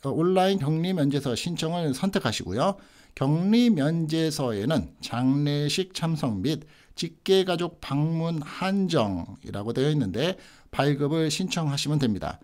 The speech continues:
신청 내용을 입력하고 첨부 파일을 넣으셔서 제출을 하시면 됩니다. 자, 어렵지 않습니다. 이 부분에 대해서 굉장히 골치 아프다고 생각하시는 분들이 있는데요. 어, 하나하나 따라서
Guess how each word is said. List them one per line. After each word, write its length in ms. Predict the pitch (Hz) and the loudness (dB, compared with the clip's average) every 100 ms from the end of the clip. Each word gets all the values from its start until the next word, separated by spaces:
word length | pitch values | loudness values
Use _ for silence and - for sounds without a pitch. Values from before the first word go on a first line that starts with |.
| - - - | -20 -20 -4
신청 500 | 208 208 208 220 185 | 2 4 6 4 4
내용을 420 | 165 170 175 160 | 2 2 0 0
입력하고 800 | 160 175 185 - 139 98 107 175 | 0 0 0 -2 -4 -2 -2 -2
첨부 420 | - 214 220 220 | 0 2 4 2
파일을 540 | 220 190 170 151 104 - - _ _ | 0 0 0 0 -4 -6 -20 _ _
넣으셔서 920 | - 110 123 131 127 117 165 165 147 - | -6 0 2 2 0 0 2 2 0 -2
제출을 580 | - 160 165 - 165 160 | 0 0 0 -4 -2 -2
하시면 380 | 160 170 151 | -2 -2 0
됩니다. 380 | 139 156 110 - - - - - | 2 0 0 -4 -12 -20 -20 -6
자, 180 | 147 104 | -2 0
어렵지 400 | 117 196 220 202 | 2 2 4 2
않습니다. 540 | 143 151 135 98 117 | 2 2 -2 0 0
이 160 | 131 175 | 0 0
부분에 280 | 190 196 | 2 0
대해서 200 | 180 170 | 0 -2
굉장히 320 | 147 151 170 156 | 0 0 0 -2
골치 320 | 147 151 180 | -4 -2 -4
아프다고 260 | 175 151 | -2 -2
생각하시는 440 | 156 170 156 156 156 | 0 0 0 0 -2
분들이 280 | 143 151 147 | -2 0 0
있는데요. 560 | 117 135 95 101 190 - - - 92 | 0 0 0 0 -2 -4 -20 -20 -10
어, 120 | 98 | -6
하나하나 500 | 98 165 156 147 135 | -4 0 2 4 4
따라서 720 | 131 143 147 135 101 139 175 | 2 0 0 0 0 -2 -4